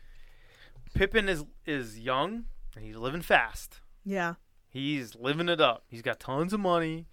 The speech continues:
Speaker 1: He's got power. He's got cachet behind his name.
Speaker 2: Yeah.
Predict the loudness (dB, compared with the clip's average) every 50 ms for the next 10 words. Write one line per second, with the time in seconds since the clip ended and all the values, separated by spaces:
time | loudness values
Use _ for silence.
0 | -20 -20 -20 -14 -6 -2 -2 -2 4 10 12 12 12 12 12 10 8 4 2 -2
1 | _ _ _ _ _ -20 -4 2 4 4 4 4 4 8 10 10 10 10 6 4
2 | 4 4 4 4 2 2 0 2 2 2 0 -2 -4 -8 -6 -6 -6 -6 -6 -8
3 | -10 -14 -16 -18 -18 -14 -10 -6 -6 -4 -4 -6 -8